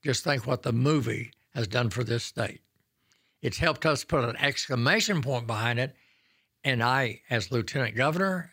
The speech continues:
as a legislator, and as governor, went around the world.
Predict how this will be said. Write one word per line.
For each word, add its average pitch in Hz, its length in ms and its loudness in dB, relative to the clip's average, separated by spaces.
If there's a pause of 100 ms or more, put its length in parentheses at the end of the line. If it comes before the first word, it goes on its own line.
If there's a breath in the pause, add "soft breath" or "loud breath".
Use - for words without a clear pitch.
as 107 140 -4
a 120 80 -6
legislator, 143 960 0
and 117 140 0
as 117 160 -6
governor, 135 380 0
went 139 200 2
around 151 360 2
the 147 100 2
world. 127 480 2